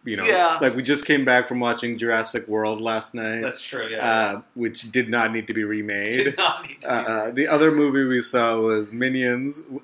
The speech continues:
Speaker 1: also
Speaker 2: Minions,
Speaker 1: didn't need
Speaker 2: it, which
Speaker 1: to be
Speaker 2: was,
Speaker 1: made.
Speaker 2: which was a prequel, and I had no idea. What I should have clued me in was it was nineteen sixty-eight or something.
Speaker 1: <laughs>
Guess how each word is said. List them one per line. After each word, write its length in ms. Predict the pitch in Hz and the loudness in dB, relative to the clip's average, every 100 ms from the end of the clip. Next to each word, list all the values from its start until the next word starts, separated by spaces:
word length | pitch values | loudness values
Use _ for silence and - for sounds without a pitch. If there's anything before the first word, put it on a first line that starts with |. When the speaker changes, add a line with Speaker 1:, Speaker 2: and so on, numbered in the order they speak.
| - | -4
Speaker 1:
also 380 | 127 131 - 165 | 2 2 4 4
Speaker 2:
Minions, 180 | 160 143 | 4 6
Speaker 1:
didn't 340 | 147 143 139 | 4 4 4
need 100 | 139 | 4
Speaker 2:
it, 100 | - | 4
which 120 | 156 | 2
Speaker 1:
to 60 | 143 | 4
be 40 | |
Speaker 2:
was, 180 | 139 147 | 4 2
Speaker 1:
made. 160 | 165 165 | 2 0
Speaker 2:
which 140 | 160 | -2
was 160 | 165 151 | -6 -6
a 60 | 151 | -8
prequel, 720 | - 214 240 - 127 101 - | -6 -6 -4 -4 -2 -2 -2
and 100 | - | 0
I 40 | 135 | 2
had 220 | 139 151 | 2 0
no 120 | 170 | -2
idea. 520 | 165 160 202 185 98 135 | 0 -2 -2 -2 -4 -2
What 120 | 156 | 2
I 160 | 156 156 | 2 2
should 260 | - 220 | -2 0
have 120 | 214 | -4
clued 260 | - 175 131 | -2 -6 -4
me 140 | 123 | -6
in 60 | 131 | -6
was 160 | 110 107 | -6 -8
it 40 | |
was 140 | 104 - | -16 -12
nineteen 320 | 110 - 113 | -12 -14 -8
sixty-eight 540 | 269 262 240 - 101 | -4 -2 -2 -4 -2
or 40 | - | 0
something. 1080 | - - - - _ - - - - | 0 -4 -6 -8 _ -20 -12 -12 -8
Speaker 1:
<laughs> 0 | - | -12